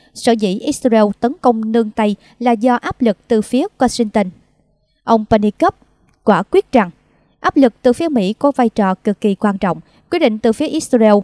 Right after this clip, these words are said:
sẽ rất khác nếu chính quyền Tổng thống Joe Biden không thực hiện các biện pháp ngăn cản Israel tấn công các địa điểm hạt nhân và năng lượng của Iran. Thông tin từ hãng Reuters cũng đã khẳng định,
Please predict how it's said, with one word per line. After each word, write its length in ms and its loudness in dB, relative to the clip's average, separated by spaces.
sẽ 240 -2
rất 240 0
khác 200 -4
nếu 220 4
chính 260 -4
quyền 220 2
Tổng 200 -2
thống 200 0
Joe 240 0
Biden 300 2
không 200 -2
thực 200 0
hiện 240 -2
các 160 -4
biện 140 -2
pháp 280 -6
ngăn 200 -4
cản 320 -8
Israel 420 0
tấn 120 0
công 200 0
các 220 -6
địa 100 0
điểm 180 -4
hạt 240 -6
nhân 320 -2
và 100 -2
năng 160 -4
lượng 260 0
của 120 0
Iran. 380 -2
Thông 140 -4
tin 220 -6
từ 120 -2
hãng 300 -4
Reuters 520 0
cũng 180 -2
đã 100 -2
khẳng 240 -8
định, 180 -6